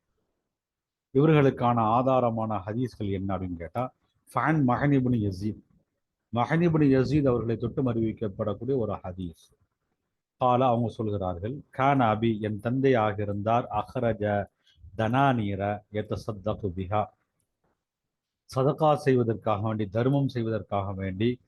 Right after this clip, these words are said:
சில தீனார்களை என்னுடைய தந்தை வெளியாக்கினார்.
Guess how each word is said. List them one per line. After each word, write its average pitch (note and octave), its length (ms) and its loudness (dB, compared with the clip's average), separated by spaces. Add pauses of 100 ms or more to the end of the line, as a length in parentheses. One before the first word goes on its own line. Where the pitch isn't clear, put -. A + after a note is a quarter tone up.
(260)
சில B2 320 2
தீனார்களை G#2+ 800 0 (3000)
என்னுடைய B2+ 440 2
தந்தை C3+ 360 2
வெளியாக்கினார். A2 760 -2